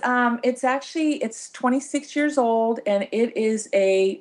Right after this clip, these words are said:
I, I, ca-, I call it the country club for C E Os. And, and when we hear country club, we think of elite and you have to have a lot of money. What's so beautiful about it is that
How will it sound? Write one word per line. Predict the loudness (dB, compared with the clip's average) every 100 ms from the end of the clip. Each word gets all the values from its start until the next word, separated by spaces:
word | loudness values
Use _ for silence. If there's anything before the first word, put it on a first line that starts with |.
| -4
I, | -2
I, | 0 -2
ca-, | -2 -6 -4
I |
call | -2 0 2
it | 2
the |
country | -2 -2 -2 -2 -8
club | -2 0 0 -6
for | -10
C | -8 -6 -4 2
E |
Os. | 4 4 2 -6 -12 _ -20 -20 -20 _ 4
And, | 6 6 4 0 -2
and | -6 0 2 4
when | 4
we | 2
hear | 2 0
country | 2 0 0 -4
club, | 0 0
we | -2
think | -6 -8
of | -6
elite | -2 -2 -2 -6 -12
and | -10
you |
have | -6 -2
to | -2
have |
a | 0
lot | 0 0
of |
money. | -2 -2
What's | -2 -2
so | 0 2 2
beautiful | 0 -2 -4 -2 0
about | 2 2 2 2
it | -4 -4
is | -8 -2
that | -4 -4